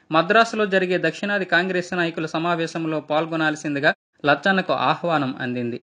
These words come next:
కిల్లి అప్పలనాయుడు అనే మరో కాంగ్రెస్ నేతతో కలిసి మద్రాసుకు బయలుదేరారు. ఈ విషయం తెలుసుకున్న పోలీసులు పంతొమ్మిది వందల నలభై మూడులో రాజమండ్రి వద్ద లచ్చన్నను అరెస్టు చేశారు. ఏడాది పాటు అల్లిపురం జైలులో ఉన్నారు.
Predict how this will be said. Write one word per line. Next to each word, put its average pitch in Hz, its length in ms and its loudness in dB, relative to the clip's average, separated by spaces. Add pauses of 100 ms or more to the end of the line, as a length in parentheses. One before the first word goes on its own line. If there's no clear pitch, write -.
(140)
కిల్లి 214 320 4
అప్పలనాయుడు 196 600 4
అనే 185 220 0
మరో 170 280 6
కాంగ్రెస్ 190 500 0
నేతతో 170 360 0
కలిసి 165 440 0 (100)
మద్రాసుకు 156 520 0
బయలుదేరారు. 123 640 -2 (200)
ఈ 185 160 4
విషయం 196 320 -2
తెలుసుకున్న 190 480 -2
పోలీసులు 180 580 0 (280)
పంతొమ్మిది 233 380 6
వందల 202 200 4
నలభై 185 320 4
మూడులో 175 400 4 (260)
రాజమండ్రి 208 500 4
వద్ద 180 220 2
లచ్చన్నను 156 580 0
అరెస్టు 151 400 -4
చేశారు. 127 360 -2 (220)
ఏడాది 185 380 4
పాటు 196 280 0
అల్లిపురం 196 540 -2
జైలులో 175 360 0
ఉన్నారు. 131 400 -4